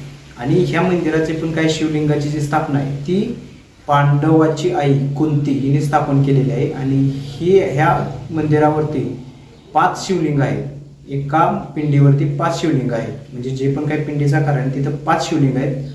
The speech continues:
असे मंदिर. आता मी तुम्हाला आतमध्ये दाखवणारच आहे. तर ह्या महादेवाला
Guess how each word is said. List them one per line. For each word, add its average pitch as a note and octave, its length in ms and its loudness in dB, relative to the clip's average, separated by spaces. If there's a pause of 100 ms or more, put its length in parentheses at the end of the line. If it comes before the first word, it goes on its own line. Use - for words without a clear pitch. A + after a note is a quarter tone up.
(160)
असे D#3+ 220 -2
मंदिर. C#3+ 360 4
आता B2+ 160 -4
मी C#3+ 160 4
तुम्हाला C#3+ 220 2
आतमध्ये C#3+ 240 2
दाखवणारच C#3+ 420 2
आहे. - 340 -6 (220)
तर D3+ 80 2
ह्या D3 280 2
महादेवाला D#3+ 600 0